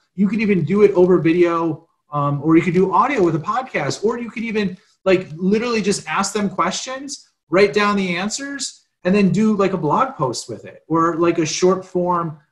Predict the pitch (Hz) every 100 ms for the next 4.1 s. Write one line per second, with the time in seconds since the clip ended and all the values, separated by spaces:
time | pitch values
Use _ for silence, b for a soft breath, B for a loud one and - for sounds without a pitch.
0 | 165 180 175 220 269 110 92 - - -
1 | - 151 131 - b b - 285 320 269
2 | 233 247 226 220 220 202 165 202 190 175
3 | - 175 170 175 160 165 151 165 170 175